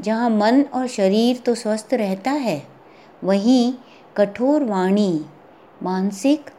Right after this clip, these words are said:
और शारीरिक रोगों को जन्म देती है। कटु वाणी क्रोध को बहुत जगा देती है,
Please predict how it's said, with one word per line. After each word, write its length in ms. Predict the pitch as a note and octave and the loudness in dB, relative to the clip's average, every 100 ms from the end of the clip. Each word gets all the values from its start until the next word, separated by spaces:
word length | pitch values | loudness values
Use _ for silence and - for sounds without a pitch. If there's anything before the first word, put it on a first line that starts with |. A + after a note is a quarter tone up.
| - - - | -20 -20 -4
और 100 | G3+ | -4
शारीरिक 720 | G3 F#3 F3 G#3+ C4 D4+ D4 | 0 0 2 2 2 0 2
रोगों 320 | G3 F3+ F#3+ | 0 2 0
को 180 | G3 C4 | 0 -2
जन्म 360 | G#3 F3 F#3 F#3+ | 0 0 0 0
देती 360 | E3 D3 D3+ | 0 -2 -4
है। 120 | D3 C#3+ - - | -4 -8 -16 -2
कटु 340 | C4 B3+ D#4+ D4+ | -2 4 4 6
वाणी 360 | C4 B3+ C4 | 4 2 2
क्रोध 440 | B3+ G#3 G#3+ A#3+ B3+ | 0 2 4 4 0
को 280 | - C4 | 0 0
बहुत 520 | G#3 E3 D3+ A3 G#3+ F#3+ | 0 -4 -6 -4 -4 -4
जगा 280 | E3 F3 | -4 -2
देती 400 | F#3 F3 E3 F#3+ | -2 -4 -2 -2
है, 280 | G3 F#3 E3 | 0 -2 -4